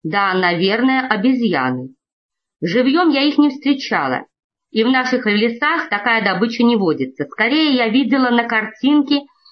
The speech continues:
или во время одного из прошлых сезонов «Голодных игр». Но при виде странных зверьков мне приходит на ум то же самое слово.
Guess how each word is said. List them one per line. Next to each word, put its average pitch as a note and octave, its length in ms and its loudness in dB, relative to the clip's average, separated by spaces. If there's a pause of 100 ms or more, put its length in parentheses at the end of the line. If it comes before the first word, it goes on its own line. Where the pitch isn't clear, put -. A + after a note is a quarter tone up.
(100)
или E4 200 0
во C#4 140 -2
время C4 340 2
одного A3 480 0
из A3 240 -4
прошлых B3 460 -2
сезонов G3+ 520 -2
«Голодных F#3 500 0 (140)
игр». D3+ 340 -4 (680)
Но A3 120 0
при C4+ 180 2
виде D4 240 2
странных B3 580 -2
зверьков F#3+ 540 -2 (680)
мне C#4+ 220 2
приходит D#4 500 0
на C4+ 140 2
ум C#4+ 280 2
то C#4 140 2
же C#4+ 140 0
самое A3 420 -2
слово. D#3 480 -2